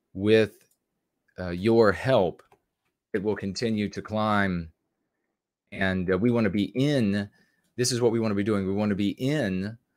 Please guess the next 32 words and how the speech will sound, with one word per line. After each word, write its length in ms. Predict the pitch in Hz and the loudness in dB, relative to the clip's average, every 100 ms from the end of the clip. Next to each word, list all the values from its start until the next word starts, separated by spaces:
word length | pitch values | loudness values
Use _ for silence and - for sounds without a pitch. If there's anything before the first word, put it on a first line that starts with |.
| _ | _
the 140 | 104 101 | -6 -6
threads, 640 | - 165 110 78 - - _ _ _ - | 0 4 4 2 -6 -8 _ _ _ -6
and 140 | 110 | -2
we 80 | 113 | -2
want 300 | 107 110 - | 0 -2 -4
to 160 | - | -6
be 640 | 95 107 98 92 85 80 85 _ _ _ _ | -4 -2 0 -2 -4 -6 -12 _ _ _ _
polite 440 | 107 101 104 123 117 | -4 4 4 4 0
as 200 | 113 110 | -2 0
we 160 | 110 | 0
are, 460 | 101 98 107 131 135 _ _ _ _ | 2 2 0 -2 -8 _ _ _ _
ordinary 880 | 104 117 117 117 110 107 107 117 123 - _ _ _ | 0 0 0 0 0 2 0 -2 -8 -18 _ _ _
white 240 | 107 110 101 | 2 4 4
folk 360 | 101 101 - - - | 4 4 0 -14 -10
who 120 | 104 | -8
care 420 | - 131 135 143 | -2 2 4 4
about, 540 | 113 110 101 98 95 - _ _ _ _ _ _ _ _ - | 2 2 4 4 0 -6 _ _ _ _ _ _ _ _ -10
who 80 | 104 | 2
care 160 | 131 | 4
about 220 | 127 117 | 6 6
Western 320 | 98 110 - 104 | 6 4 2 -4
civilization, 840 | - 104 104 95 101 92 - 76 - | -2 0 0 2 2 2 -2 -16 -14
who 80 | 90 | -2
care 160 | 135 | 2
about 220 | 135 120 117 | 6 6 6
our 100 | 98 | 2
people, 280 | 104 87 | -2 -6
care 180 | 90 127 | 0 2
about 220 | 127 120 | 6 6
well-being, 520 | 110 107 87 92 73 67 _ _ - | 6 2 2 -2 -4 -12 _ _ -4
and 100 | 113 | -2
understand 680 | 113 98 - 156 156 78 - | 0 -2 0 0 2 -4 -10